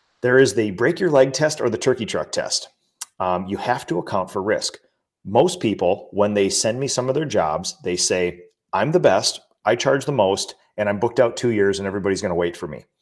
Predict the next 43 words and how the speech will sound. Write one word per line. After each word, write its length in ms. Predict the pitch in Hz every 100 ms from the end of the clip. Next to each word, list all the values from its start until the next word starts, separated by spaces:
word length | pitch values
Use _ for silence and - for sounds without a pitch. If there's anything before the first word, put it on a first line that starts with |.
| - - -
When 160 | 104
we 100 | 101
take 460 | 98 - 160 220 -
some 200 | - 131
of 120 | 131
their 100 | 113
past 360 | - 113 95 101
jobs 380 | 113 92 82 -
and 120 | 92
run 120 | 95 117
it 100 | -
through 120 | 110
my 160 | 90
job 360 | 82 90 98 113
costing 400 | - 80 - 87
template, 520 | - 82 76 73 87 -
which 240 | 90 82 87
most 240 | 85 -
of 80 | 87
you 100 | 107
have, 320 | 98 78 87 _ - - - - _
we 80 | -
find 240 | 135 175 180
out 100 | 170
that 120 | 156
they're 100 | 143
making 320 | 117 117 120
somewhere 260 | - 143 131
between 280 | 123 117 -
eighteen 320 | 110 - 117
and 100 | 110
twenty 260 | - 98 92
dollars 360 | 87 85 85
an 80 | 90
hour, 280 | 90 62 -
which 380 | 92 90 - - 87
in 80 |
fact, 480 | 85 156 131 104 -
they 80 | 104
could 160 | 120 101
work 260 | 104 104
for 180 | 98 92
a, 100 | 90